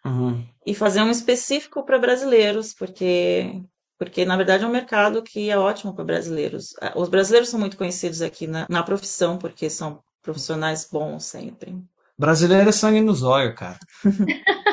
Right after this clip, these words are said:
Speaker 1: Né? Cê, não é verdade?
Speaker 2: Tem muitos brasileiros que trabalham na área aqui, na verdade. Então,
Speaker 1: É.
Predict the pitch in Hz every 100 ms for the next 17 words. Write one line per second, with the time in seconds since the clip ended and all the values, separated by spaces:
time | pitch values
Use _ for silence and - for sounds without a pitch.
0 | - 226 135 120 170 165 - - _ -
1 | 165 170 156 147 185 139 214 208 226 247
2 | 226 214 208 196 190 180 180 180 165 160
3 | 156 156 156 156 156 - 143 151 147 143
4 | 139 143 135 143 147 147 156 160 120 117
5 | 117